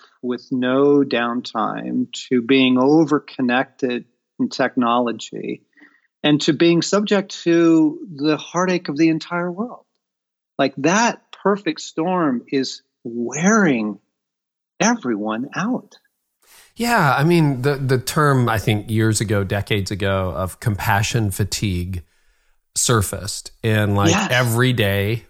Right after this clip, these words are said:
Speaker 2: there's a new issue. So today, the day we're recording this, this will air months later, but there was a tornado in Nashville. So I'm, like, literally texting my friends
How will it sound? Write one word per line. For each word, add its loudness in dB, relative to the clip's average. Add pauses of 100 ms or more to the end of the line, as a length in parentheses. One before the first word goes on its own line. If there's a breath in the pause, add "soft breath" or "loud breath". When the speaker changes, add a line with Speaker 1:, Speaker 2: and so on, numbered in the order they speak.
(100)
Speaker 2:
there's 0
a 0
new 2
issue. -4
So -2
today, 0
the 0
day 2
we're 2
recording 0
this, 0
this -4
will -4
air -2
months -4
later, 2
but -2
there -2
was -2
a -8
tornado -2
in -2
Nashville. -2
So -10
I'm, -4
like, -2
literally 0
texting -6
my 0
friends 0